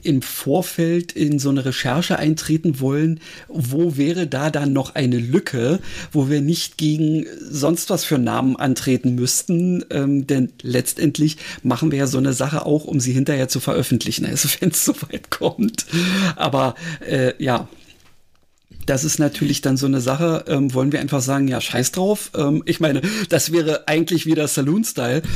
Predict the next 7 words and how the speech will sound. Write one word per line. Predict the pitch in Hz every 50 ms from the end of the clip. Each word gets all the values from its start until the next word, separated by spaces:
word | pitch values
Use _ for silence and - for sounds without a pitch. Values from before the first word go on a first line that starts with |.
| - -
dass | - 139 - 151
wir | 147
sagen, | 120 131 135 139 143 151 -
pff, | - - - - - - - - - - - -
uns | - - 175 170 - -
doch | 233 165 - 185
egal. | 165 127 - - - 151 -